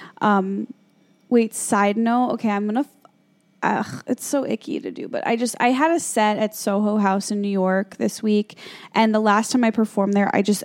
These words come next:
absolutely bombed. It was so bad, and so I had been working really hard so that I could go there and have a good set. And I, as I was leaving, I heard these really, like, cool, young, tall women. They were like,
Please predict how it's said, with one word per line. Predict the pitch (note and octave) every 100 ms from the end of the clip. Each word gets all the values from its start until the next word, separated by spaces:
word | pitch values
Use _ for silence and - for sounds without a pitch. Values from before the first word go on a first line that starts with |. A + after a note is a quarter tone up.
| -
absolutely | G3 - - G#3 G3+ G#3+
bombed. | F#3+ F3+ F3+ G3 -
It |
was | - -
so | - A#3 A3+
bad, | G#3 F#3 F#3 G3
and | G3 G3
so | G#3+ G3
I |
had | G#3+ G#3+
been | A3
working | A3 G#3+ A3
really | G#3+ G#3 G#3+
hard | F#3+ G3
so | G3
that | F#3
I |
could | F#3 -
go | G#3+ G#3
there | G3+
and | G#3
have | G3 G3
a |
good | G3 F#3
set. | - F#3+ - - - - -
And | A3 A3 G#3 G#3 - _ _ _ _ _ _
I, | A3 A3 A3 -
as | A3+
I | B3+
was | B3+ A#3+ A3
leaving, | G3+ G3+ A3+ B3 C4+ -
I | A3+ G#3+
heard | - G#3+ G#3 G#3
these | A3+ A#3 G#3
really, | G3+ G#3+ G#3+ A3+ G#3+
like, | G3 -
cool, | - - C4+ B3+ B3+ B3
young, | A3+ A#3+ A3+ A3+ A3+ A3+ A3 - - _
tall | - B3+ B3 A#3 A3+
women. | A3 A#3 A3+ A3 G#3+ A3 A3 A3 - - _
They | B3
were | A#3+
like, | B3+